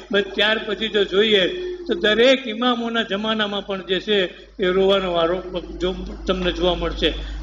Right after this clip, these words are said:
ખુદ આઠમા ઇમામ અલ ઇસ્લામના બારામાં જુઓ તો આઠમા ઇમામ અલ ઇસ્લામના માટે મળે છે કે એ જે છે પહેલી મોહર્રમથી જ જે છે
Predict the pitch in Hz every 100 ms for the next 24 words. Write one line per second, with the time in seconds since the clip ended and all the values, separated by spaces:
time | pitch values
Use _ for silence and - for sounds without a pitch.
0 | - 202 208 190 - 214 208 208 220 208
1 | 202 202 202 202 185 185 185 190 175 175
2 | 190 151 - - - 190 170 180 202 196
3 | 185 202 190 202 196 196 180 175 202 185
4 | 180 214 190 175 147 - - - 233 226
5 | 240 233 202 170 220 208 196 196 226 220
6 | 190 165 180 226 254 247 226 165 196 170
7 | 233